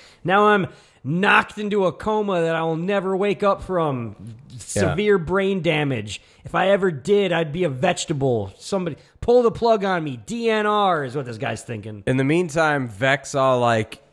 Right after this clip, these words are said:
Speaker 2: "One of you motherfuckers is communicating with this
Speaker 1: That's
Speaker 2: guy
Speaker 1: right,
Speaker 2: on a
Speaker 1: yeah.
Speaker 2: cell phone."
Speaker 1: It's gotta be you, wig store girl. You're his
Speaker 2: Yeah.
Speaker 1: only friend. Everybody else hates his guts.
Speaker 2: Yeah. He doesn't understand that his daughter is his daughter. He thinks she's a rando.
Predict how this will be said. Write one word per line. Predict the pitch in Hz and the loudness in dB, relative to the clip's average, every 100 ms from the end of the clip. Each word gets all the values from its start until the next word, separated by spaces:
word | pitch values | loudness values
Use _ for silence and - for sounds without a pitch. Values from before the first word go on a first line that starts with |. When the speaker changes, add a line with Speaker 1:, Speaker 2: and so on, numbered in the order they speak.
| _ _ _ _ _ _ _ - | _ _ _ _ _ _ _ -8
Speaker 2:
"One | 101 101 113 175 | -6 0 2 2
of | 185 | 2
you | 175 | 0
motherfuckers | 160 143 127 - 127 117 120 98 | 0 0 -2 -2 0 0 -2 -4
is | 90 | -4
communicating | - 92 95 92 87 90 80 76 87 | -4 -2 0 0 0 -2 -2 -2 -4
with | 87 | -4
this | 85 80 | -6 -4
Speaker 1:
That's | 127 82 | -2 0
Speaker 2:
guy | 85 | 0
Speaker 1:
right, | 80 | 0
Speaker 2:
on | 82 | -2
a | |
Speaker 1:
yeah. | 98 90 | -2 -2
Speaker 2:
cell | 82 82 | -2 -4
phone." | - 71 69 73 | -6 -8 -8 -10
Speaker 1:
It's | - | -8
gotta | - 143 131 | 0 2 2
be | 120 | 0
you, | 113 147 113 | 0 0 0
wig | 92 110 92 | -2 -6 -6
store | 123 104 | -6 -4
girl. | 98 117 127 113 | -4 -2 -2 -2
You're | 117 143 | 0 0
his | 135 | 0
Speaker 2:
Yeah. | 127 | -2
Speaker 1:
only | 123 | -4
friend. | 101 131 131 113 | -4 -2 -2 -4
Everybody | 101 127 135 127 135 | -4 -2 0 0 0
else | 139 - | 0 -2
hates | 135 117 | -6 -4
his | 98 | 0
guts. | 113 135 - - - - _ | 2 2 0 -6 -6 -14 _
Speaker 2:
Yeah. | 107 101 80 - _ | 4 6 4 -4 _
He | - 127 | -4 2
doesn't | 143 139 147 | 2 2 2
understand | 139 135 123 - 123 117 110 104 | 2 0 -2 -2 0 2 2 0
that | - - | -4 -8
his | 101 98 | -4 -4
daughter | 87 92 101 95 90 | -2 4 4 4 0
is | 87 | -2
his | 85 85 | -8 -4
daughter. | 90 87 85 80 85 | 0 2 2 0 -2
He | 82 87 | -4 -4
thinks | - 95 | 0 -2
she's | - 107 95 | -2 -2 0
a | 87 | 0
rando. | 90 95 87 85 80 78 | 0 0 0 0 0 -2